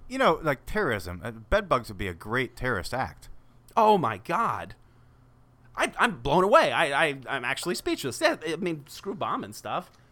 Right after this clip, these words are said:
Speaker 1: I mean,
Speaker 2: Just
Speaker 1: go,
Speaker 2: drop
Speaker 1: go,
Speaker 2: a bunch of bed bugs everywhere.
Speaker 1: go, go
Speaker 2: That's
Speaker 1: to
Speaker 2: my
Speaker 1: all,
Speaker 2: biggest fear of all
Speaker 1: go
Speaker 2: time.
Speaker 1: to all the Red Roof Inns, collect all the bed bugs, and just, just let 'em go.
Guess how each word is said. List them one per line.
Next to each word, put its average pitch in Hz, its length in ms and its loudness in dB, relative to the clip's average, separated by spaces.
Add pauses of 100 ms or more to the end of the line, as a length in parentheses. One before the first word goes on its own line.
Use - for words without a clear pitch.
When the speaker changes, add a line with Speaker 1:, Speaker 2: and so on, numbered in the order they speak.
(100)
Speaker 1:
I 180 60 -8
mean, 196 100 -2
Speaker 2:
Just 196 100 0
Speaker 1:
go, 190 140 0
Speaker 2:
drop 165 260 6
Speaker 1:
go, 226 40 -2
Speaker 2:
a - 20 0
bunch 294 220 8
of - 80 -8
bed 415 180 6
bugs 131 280 2
everywhere. 131 360 2
Speaker 1:
go, 156 60 4
go 175 60 6
Speaker 2:
That's 190 100 4
Speaker 1:
to 202 60 6
Speaker 2:
my 185 100 10
Speaker 1:
all, 170 100 8
Speaker 2:
biggest 143 320 2
fear 120 220 0
of 117 100 -2
all 113 140 2
Speaker 1:
go 156 220 2
Speaker 2:
time. 185 80 2
Speaker 1:
to - 60 2
all 143 180 8
the 160 80 -2
Red 139 180 4
Roof 135 200 0
Inns, 139 280 -2
collect - 340 -4
all 139 320 4
the 147 80 -6
bed 143 200 2
bugs, 95 320 -6
and 120 80 -4
just, 139 140 -8 (100)
just - 120 -16 (180)
let 101 140 -2
'em 139 80 0
go. 135 300 2